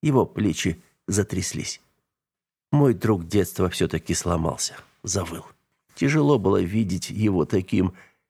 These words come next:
но не он один здесь на грани срыва. Ксюха, судя по виду, напугана до полусмерти, и, наверное, только этот страх пока ещё и сдерживает её эмоции от выплеска.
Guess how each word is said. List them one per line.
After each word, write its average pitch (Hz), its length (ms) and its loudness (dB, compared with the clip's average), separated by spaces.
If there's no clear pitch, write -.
но 156 100 4
не 156 140 4
он 143 180 6
один 131 320 2
здесь 87 300 -2
на 104 120 4
грани 98 300 2
срыва. - 400 -6
Ксюха, 107 380 2
судя 107 280 2
по 107 160 2
виду, 110 360 4
напугана 123 560 4
до 120 120 2
полусмерти, 131 840 2
и, 131 80 4
наверное, 135 520 4
только 131 500 0
этот 127 300 2
страх 139 420 0
пока 117 240 0
ещё 120 260 2
и 127 180 2
сдерживает 107 720 2
её 101 400 2
эмоции 98 520 2
от - 140 -4
выплеска. 90 560 -4